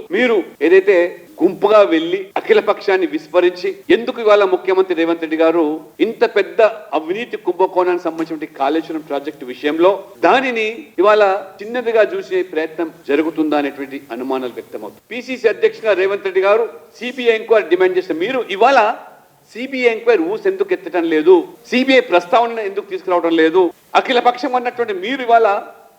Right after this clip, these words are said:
ఎందుకు మీ మంత్రుల వరకే దీన్ని పరిమితం చేస్తా ఉన్నారు? తెలంగాణ ప్రజలు ఈ పాటికే రాజకీయంగా ఆనాటి బీఆర్ఎస్ ను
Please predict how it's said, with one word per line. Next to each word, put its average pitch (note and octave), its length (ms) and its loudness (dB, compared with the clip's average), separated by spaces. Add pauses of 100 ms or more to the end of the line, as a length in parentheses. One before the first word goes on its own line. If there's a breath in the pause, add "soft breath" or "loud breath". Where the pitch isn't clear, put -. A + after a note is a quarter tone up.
ఎందుకు A#3+ 240 -2
మీ A3 220 -4
మంత్రుల G#3+ 340 0
వరకే F#3+ 480 2 (180)
దీన్ని F3+ 160 -2
పరిమితం D#3+ 420 -2
చేస్తా D3 260 0
ఉన్నారు? C#3 520 -2 (240)
తెలంగాణ E3 400 6
ప్రజలు E3 460 2 (140)
ఈ F3 100 0
పాటికే F3+ 420 2
రాజకీయంగా E3 960 2 (240)
ఆనాటి D#3 340 -2
బీఆర్ఎస్ D#3+ 540 0
ను G#3 80 -10